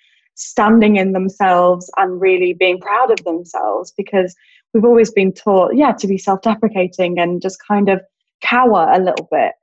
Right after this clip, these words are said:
So I think generally we tend to not warm to women who are strong and confident and self-assured and who stand up for themselves. Um, whereas we never uphold men to those standards too. And I think that's what social media is,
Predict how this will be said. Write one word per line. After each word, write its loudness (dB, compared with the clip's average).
So 0
I -2
think -8
generally 0
we -6
tend -10
to -12
not -6
warm 2
to -10
women -2
who -12
are -14
strong -4
and -16
confident -6
and -14
self-assured -2
and -4
who -4
stand 0
up 0
for -6
themselves. -4
Um, 0
whereas 0
we -2
never 0
uphold 0
men -2
to -16
those -4
standards -8
too. 2
And 0
I -2
think -4
that's -2
what 0
social -4
media -2
is, -2